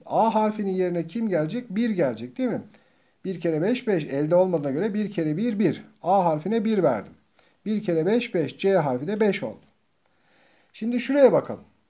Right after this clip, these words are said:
B harfi ile beşi çarpmışlar, beş olmuş. İlk aklımıza gelen yine bir oluyor ama başka da olabilir. Üç de olabilir. Üç kere beş, on beş olabilir. Ee, beş de olabilir. Beş kere beş, yirmi beş olabilir. Nereden tahmin ederiz? Şuradan. Bakın burada dört var.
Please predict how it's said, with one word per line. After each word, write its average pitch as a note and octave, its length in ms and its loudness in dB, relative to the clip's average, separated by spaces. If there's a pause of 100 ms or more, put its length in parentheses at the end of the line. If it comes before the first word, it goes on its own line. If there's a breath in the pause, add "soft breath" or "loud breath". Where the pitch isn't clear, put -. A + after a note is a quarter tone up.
(680)
B E3+ 220 4
harfi C4 420 4
ile A3+ 220 4
beşi F#3 260 2
çarpmışlar, A3+ 800 0 (300)
beş G3+ 320 0
olmuş. - 460 -6 (360)
İlk A3 200 -2
aklımıza A#3+ 440 4
gelen B3 260 6
yine A#3 320 2
bir B3 140 4
oluyor A#3+ 280 6
ama A3 260 4 (440 soft breath)
başka D3+ 400 0
da A#3+ 60 8
olabilir. C3 300 4
Üç A3 320 -4
de G3+ 40 2
olabilir. A2+ 320 -2
Üç C3+ 180 -12
kere D#3 180 -4
beş, G#3 180 -4
on G3+ 200 -4
beş C#3 180 -6
olabilir. - 300 -16 (720)
Ee, G#2 220 -12
beş G3 260 2
de A3+ 60 -2
olabilir. A#2 380 -2
Beş D3 220 -4
kere B2+ 180 -6
beş, G3 240 -6
yirmi E3+ 200 -6
beş D#3 180 -6
olabilir. F#2 400 -18 (840)
Nereden C4 380 6
tahmin F#3 320 2
ederiz? E3+ 360 0
Şuradan. F3+ 580 0
Bakın F#3+ 320 -2
burada A#3 360 2
dört G3+ 340 8
var. A2 180 -6